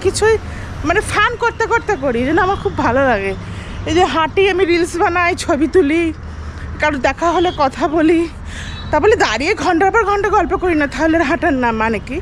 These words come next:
কিন্তু আমার খুব ভালো লাগে। আপনারাও করবেন, দেখবেন এনজয় করবেন জিনিসটা, যেটা যেই হোক,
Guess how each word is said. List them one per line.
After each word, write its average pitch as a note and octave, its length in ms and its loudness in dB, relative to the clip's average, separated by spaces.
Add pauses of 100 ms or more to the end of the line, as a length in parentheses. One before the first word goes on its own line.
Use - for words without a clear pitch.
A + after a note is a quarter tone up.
(720)
কিন্তু F4 500 4 (580)
আমার E4+ 140 4
খুব F4+ 160 -2
ভালো A#3 240 -2
লাগে। G#3+ 180 0
আপনারাও G4+ 400 2
করবেন, G4 420 0
দেখবেন F#4 260 -2
এনজয় F4 400 4
করবেন A4 320 0
জিনিসটা, G4+ 400 0
যেটা B4+ 220 2
যেই G#4 300 2
হোক, B3+ 160 0